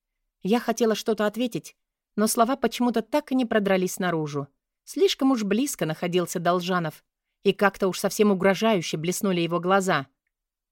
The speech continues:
"Ты хоть с Мамаевым будь посдержаннее".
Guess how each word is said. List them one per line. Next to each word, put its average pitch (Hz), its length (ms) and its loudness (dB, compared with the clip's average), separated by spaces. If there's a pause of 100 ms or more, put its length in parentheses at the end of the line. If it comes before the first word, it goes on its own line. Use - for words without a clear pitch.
(300)
"Ты 147 100 -6
хоть 147 220 -6
с - 100 -8
Мамаевым 160 640 0
будь 196 220 0
посдержаннее". 139 880 -2